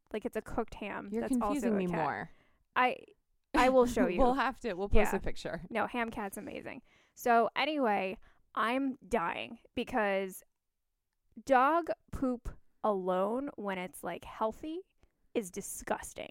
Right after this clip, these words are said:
Speaker 2: Right.
Speaker 1: When it's sick, the smell, everything, I was just like, "I have to,
Speaker 2: <laughs>
Speaker 1: I have to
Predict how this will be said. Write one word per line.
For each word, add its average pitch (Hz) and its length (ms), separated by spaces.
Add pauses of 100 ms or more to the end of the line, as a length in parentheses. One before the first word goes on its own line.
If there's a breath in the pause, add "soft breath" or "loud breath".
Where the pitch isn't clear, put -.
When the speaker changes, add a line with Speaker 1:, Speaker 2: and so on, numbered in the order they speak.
(100)
Speaker 2:
Right. 156 300 (160)
Speaker 1:
When 208 440 (220)
it's - 220
sick, - 460
the 208 160
smell, 233 580 (100)
everything, 269 640
I 208 220
was 214 280
just 202 340
like, 202 280
"I 214 100
have 196 300
to, 185 200 (100)
Speaker 2:
<laughs> - 100
Speaker 1:
I 185 100
have 170 200
to 180 100